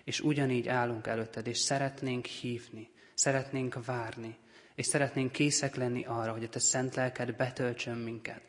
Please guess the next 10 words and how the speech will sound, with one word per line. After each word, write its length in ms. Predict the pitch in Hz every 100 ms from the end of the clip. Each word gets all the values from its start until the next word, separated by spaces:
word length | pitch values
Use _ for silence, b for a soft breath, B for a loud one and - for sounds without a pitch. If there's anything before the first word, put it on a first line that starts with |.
| B B
Ugyanígy 440 | - 143 143 139 135
csodák 540 | - 139 135 123 123
történhessenek, 840 | - 123 117 117 113 113 - 107 113 - B B
és 140 | 123
ugyanígy 340 | 139 135 131 127
láthassák 640 | 139 147 - 131 131 120
ezt 160 | 117 -
rajtunk 380 | 123 120 123 120
mások 460 | 127 123 - 117
is, 200 | 120 -